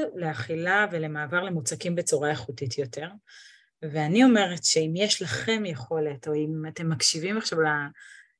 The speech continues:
לפודקאסט הזה, ויש לכם ילד בן שלושה חודשים, ארבעה חודשים, חמישה חודשים,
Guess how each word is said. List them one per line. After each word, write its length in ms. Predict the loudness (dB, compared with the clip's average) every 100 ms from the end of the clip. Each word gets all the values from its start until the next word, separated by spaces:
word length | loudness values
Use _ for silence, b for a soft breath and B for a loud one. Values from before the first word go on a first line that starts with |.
| -4
לפודקאסט 880 | 0 0 -2 0 0 2 0 4
הזה, 220 | 6 6 4
ויש 640 | 4 2 0 -4 -6 -4
לכם 220 | -4 -2
ילד 240 | -2 -2 -2
בן 220 | -2 0 0
שלושה 400 | 2 2 0 -2
חודשים, 540 | -2 -2 -2 -2 -6 -2
ארבעה 320 | 0 0 -2
חודשים, 460 | -6 -8 -8 -8
חמישה 420 | -6 -6 -4 -4 -4
חודשים, 460 | -6 -4 -4 -6